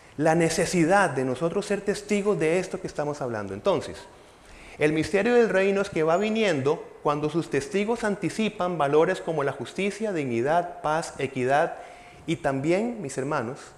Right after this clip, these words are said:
anticipan la atención del ser humano integral. ¿Por qué razón? ¿Qué esperamos nosotros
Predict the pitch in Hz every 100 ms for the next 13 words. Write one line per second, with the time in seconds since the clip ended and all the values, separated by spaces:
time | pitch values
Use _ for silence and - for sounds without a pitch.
0 | - - - - - - - 151 160 147
1 | 156 - 226 233 247 247 240 139 151 147
2 | 151 151 139 135 190 220 269 269 147 139
3 | 135 180 208 180 185 196 208 156 143 139
4 | 131 135 101 82 - - - - - -
5 | - - - - - - 170 233 262 269
6 | 196 123 87 - - - - - - -
7 | - 247 262 269 - 233 226 226 208 196
8 | 185 214 190 - 98 82 -